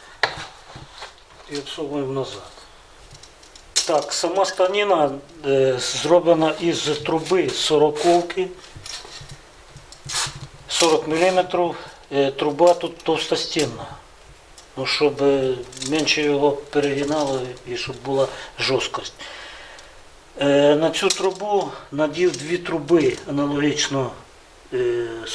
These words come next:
сорокові, по-моєму. І сам оцей узел,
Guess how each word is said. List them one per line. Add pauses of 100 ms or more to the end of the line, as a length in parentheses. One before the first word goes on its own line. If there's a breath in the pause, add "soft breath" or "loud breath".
(600)
сорокові,
по-моєму. (1040)
І
сам
оцей
узел,